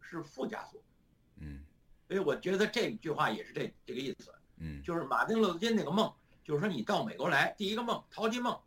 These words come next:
Speaker 1: 主要指的就是物质。
Speaker 2: 嗯。
Speaker 1: 第二个梦就是美国的政治文明程度比较高，所以人家是人民当家作主，
Speaker 2: 嗯。
Speaker 1: 中国是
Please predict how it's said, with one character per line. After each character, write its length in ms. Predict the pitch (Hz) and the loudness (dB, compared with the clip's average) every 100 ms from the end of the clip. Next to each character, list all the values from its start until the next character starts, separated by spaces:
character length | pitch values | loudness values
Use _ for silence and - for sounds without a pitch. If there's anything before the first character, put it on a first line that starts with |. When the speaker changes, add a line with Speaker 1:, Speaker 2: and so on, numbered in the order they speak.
| _ _ _ _ _ _ | _ _ _ _ _ _
Speaker 1:
主 100 | - | 0
要 100 | 180 | 0
指 160 | 185 123 | 0 -2
的 60 | |
就 80 | 147 | -4
是 60 | 139 | -4
物 140 | 330 | -4
质。 60 | - - _ _ - | -8 -10 _ _ -10
Speaker 2:
嗯。 200 | 156 67 | -6 -2
Speaker 1:
第 100 | 240 | 2
二 140 | 240 | 2
个 100 | 160 | 0
梦 200 | - 220 - | 0 -2 -2
就 140 | - 151 | -8 -6
是 80 | |
美 240 | 131 113 98 | -6 -8 -6
国 160 | 139 | -4
的 100 | 110 | -2
政 260 | 208 247 180 | -2 -2 -4
治 80 | 117 | -4
文 160 | 117 | -4
明 160 | 202 214 | -2 -2
程 220 | - 196 | -2 -4
度 100 | 247 | -2
比 80 | 151 | -2
较 140 | 127 | -4
高， 300 | 98 - - - - - - | -2 -2 -4 -10 -20 -20 -2
所 120 | 175 | 2
以 40 | |
人 200 | 156 180 | 4 6
家 100 | 240 | 6
是 80 | 185 | 4
人 240 | 127 139 | 4 2
民 200 | 226 202 | 4 2
当 160 | 185 151 | 4 2
家 100 | 143 | 2
作 180 | 143 117 | 0 -2
主， 220 | - - _ _ _ - - | -4 -16 _ _ _ -16 -6
Speaker 2:
嗯。 60 | |
Speaker 1:
中 160 | 262 262 | -2 4
国 180 | 196 190 | 4 4
是 260 | - - | 0 -6